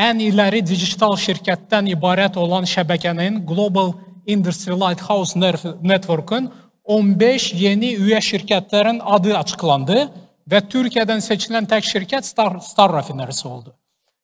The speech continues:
Və hətta bu altmış doqquz şirkətdən ibarət olan şəbək-, şəbəkədə rafineri sektoru tək təmsil edən Star şirkətidir. Bu bəlkə bir sürpriz olmaya bilir. Yəni Star çox modern bir təsisdir, çox güclü digital altyapıya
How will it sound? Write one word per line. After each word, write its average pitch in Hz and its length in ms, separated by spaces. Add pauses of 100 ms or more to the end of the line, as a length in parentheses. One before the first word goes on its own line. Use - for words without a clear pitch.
Və 190 140
hətta 220 400
bu 220 140
altmış 220 540
doqquz 214 500
şirkətdən 214 640
ibarət 196 420
olan 196 240
şəbək-, 180 480
şəbəkədə 180 540 (540)
rafineri 214 520
sektoru 208 480
tək 220 280
təmsil 202 400
edən 262 200
Star 185 280
şirkətidir. 127 600 (800)
Bu 262 100
bəlkə 262 340
bir 254 80
sürpriz 247 440
olmaya 233 420
bilir. 220 320
Yəni 202 200
Star 214 340
çox 202 220
modern 196 420
bir 156 160
təsisdir, 165 480
çox 190 300
güclü 175 300
digital 190 380
altyapıya 180 560